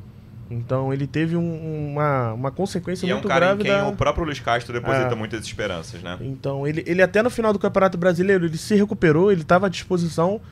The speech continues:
Speaker 1: só que optaram, até porque o Júnior Santos tava ali relativamente bem, né? Tava jogando bem. A diretoria, diretoria não, comissão optou por não colocá-lo em campo pra ele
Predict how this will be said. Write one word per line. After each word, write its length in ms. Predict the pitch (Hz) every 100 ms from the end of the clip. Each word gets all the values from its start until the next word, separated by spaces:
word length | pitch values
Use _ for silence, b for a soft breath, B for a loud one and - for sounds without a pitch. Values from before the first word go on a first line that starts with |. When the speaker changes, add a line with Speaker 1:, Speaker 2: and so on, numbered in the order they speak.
| B
Speaker 1:
só 160 | - 208
que 100 | 226
optaram, 520 | 208 208 202 214 214 -
até 180 | 170 233
porque 160 | -
o 60 | 233
Júnior 260 | 226 220
Santos 240 | - 208 -
tava 200 | 214 202
ali 200 | 196 202
relativamente 680 | 175 285 302 170 165 160 147
bem, 180 | 175 202
né? 80 |
Tava 240 | 165 160 156
jogando 260 | 147 156
bem. 260 | 147 151 185 B B B
A 80 | -
diretoria, 680 | 147 180 175 170 175 175 127
diretoria 440 | 135 180 202 226
não, 100 | 190
comissão 640 | 139 185 180 185 185 170 -
optou 320 | 175 - 202
por 160 | 180 185
não 120 | 220
colocá-lo 460 | 247 208 202 175
em 80 | 170
campo 320 | 170 196 233
pra 240 | 202 214 208
ele 440 | 214 240 262 269